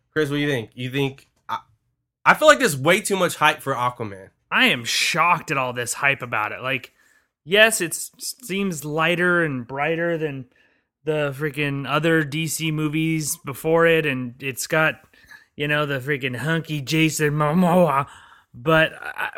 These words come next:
Speaker 2: I, I don't know what's all this hype. Really? I mean, the, the, I don't know. I, I,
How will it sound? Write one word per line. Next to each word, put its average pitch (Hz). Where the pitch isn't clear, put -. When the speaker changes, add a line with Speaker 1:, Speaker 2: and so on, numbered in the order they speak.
Speaker 2:
I, 185
I 214
don't 240
know 190
what's 190
all 185
this 170
hype. 214
Really? 262
I 220
mean, 196
the, 170
the, 160
I 196
don't 202
know. 170
I, 156
I, 175